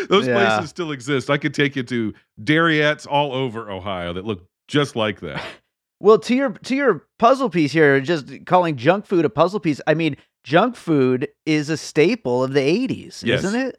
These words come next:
Speaker 1: Yeah.
Speaker 2: Like, you know, so it's like that just all goes back to, and, and I know that you wanna kinda distance the movie a little bit from the nostalgia that some of the critics are saying, but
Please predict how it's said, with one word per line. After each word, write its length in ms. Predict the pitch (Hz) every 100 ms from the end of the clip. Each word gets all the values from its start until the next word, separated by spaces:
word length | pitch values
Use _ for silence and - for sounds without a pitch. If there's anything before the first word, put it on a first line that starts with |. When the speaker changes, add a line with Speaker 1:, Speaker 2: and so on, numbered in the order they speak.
| -
Speaker 1:
Yeah. 80 |
Speaker 2:
Like, 280 | 87 73 - _
you 180 | 156 151
know, 140 | 156
so 240 | 196 175
it's 180 | 143 127
like 220 | 170 139
that 200 | - 160
just 220 | 156 165 -
all 260 | 131 131 151
goes 380 | 127 131 135 107
back 400 | 127 117 117 -
to, 520 | - 117 113 107 107 - -
and, 160 | 156 156
and 140 | 180
I 100 | 175
know 280 | 170 190 196
that 340 | 165 160 143 131
you 140 | 147
wanna 220 | 156 139
kinda 240 | 131 147 127
distance 520 | 143 131 131 120 -
the 100 | 131
movie 260 | 123 123
a 80 | 127
little 300 | 123 185 170
bit 200 | 151 151
from 420 | - 156 143 143
the 120 | 131 135
nostalgia 640 | 135 - 135 120 127 135
that 160 | 120
some 160 | - 139
of 60 | 127
the 60 |
critics 400 | - 135 123 -
are 60 | 131
saying, 460 | - 127 120 131
but 320 | 123 120 117